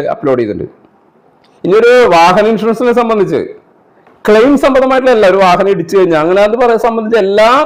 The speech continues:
വിവരങ്ങളും എൻ്റെ ചാനൽ അപ്ലോഡ് ചെയ്തിട്ടുണ്ട്. അപ്പൊ അതുകൊണ്ട് തന്നെ നിങ്ങൾ ചാനൽ സബ്സ്ക്രൈബ് ചെയ്ത് നിങ്ങൾക്ക് ഇതെല്ലാം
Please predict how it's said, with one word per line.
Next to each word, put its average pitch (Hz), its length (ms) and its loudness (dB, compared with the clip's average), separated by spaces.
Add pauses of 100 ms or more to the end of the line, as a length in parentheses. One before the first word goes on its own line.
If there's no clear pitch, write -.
(120)
വിവരങ്ങളും 175 420 0 (440)
എൻ്റെ 151 140 0 (100)
ചാനൽ 151 300 0
അപ്ലോഡ് 127 300 -2
ചെയ്തിട്ടുണ്ട്. 104 300 -6
അപ്പൊ 139 140 -6
അതുകൊണ്ട് 156 280 0
തന്നെ 185 180 0 (420)
നിങ്ങൾ 339 160 0 (160)
ചാനൽ 196 320 0 (140)
സബ്സ്ക്രൈബ് 202 440 -2
ചെയ്ത് 185 160 2
നിങ്ങൾക്ക് 175 260 -2
ഇതെല്ലാം 156 260 0